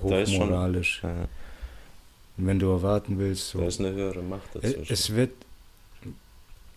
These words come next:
Speaker 1: ich glaube, wenn du erwartest, dass die Menschen dann sagen, "Oh mein Gott,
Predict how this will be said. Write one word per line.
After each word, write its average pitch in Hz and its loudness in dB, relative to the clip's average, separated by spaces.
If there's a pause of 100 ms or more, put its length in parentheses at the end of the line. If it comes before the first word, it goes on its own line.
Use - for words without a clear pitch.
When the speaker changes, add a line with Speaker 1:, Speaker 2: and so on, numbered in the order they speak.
(560)
Speaker 1:
ich - -12
glaube, 113 2 (380)
wenn 104 0
du 107 2
erwartest, 107 2
dass 98 2
die - 0
Menschen 101 0
dann 95 0
sagen, 98 -2
"Oh 98 -2
mein 95 0
Gott, 98 -2